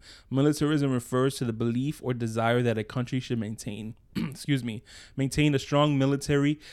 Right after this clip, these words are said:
uh, capability and be prepared to use it aggressively to defend or promote national interest. Um, and I, ref-, I,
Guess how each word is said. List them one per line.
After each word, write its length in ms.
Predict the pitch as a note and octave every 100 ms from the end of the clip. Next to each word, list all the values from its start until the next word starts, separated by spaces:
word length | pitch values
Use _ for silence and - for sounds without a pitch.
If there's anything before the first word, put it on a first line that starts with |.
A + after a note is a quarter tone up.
| - - -
uh, 240 | C3+ C3
capability 800 | B2 C3+ - B2+ E3+ F#3 E3+ F3
and 140 | - C3
be 120 | C#3
prepared 400 | - B2+ C#3+ C#3
to 140 | -
use 240 | B2+ C3+ C3+
it 100 | B2+
aggressively 800 | A#2+ A#2 C3 C#3 C3+ C#3 C#3 C3+
to 140 | -
defend 480 | A2+ A#2 C3 C3 C3+
or 80 | B2
promote 420 | - B2+ B2+ A#2+ -
national 580 | B2+ A#2+ A#2 B2 A#2 A#2 - - -
interest. 720 | C3 B2 - - - - - - - - -
Um, 420 | A#2+ B2+ B2+ A#2+ -
and 220 | C#3+ C#3 B2
I, 180 | C#3+ F3
ref-, 340 | G3 F#3 -
I, 220 | - C3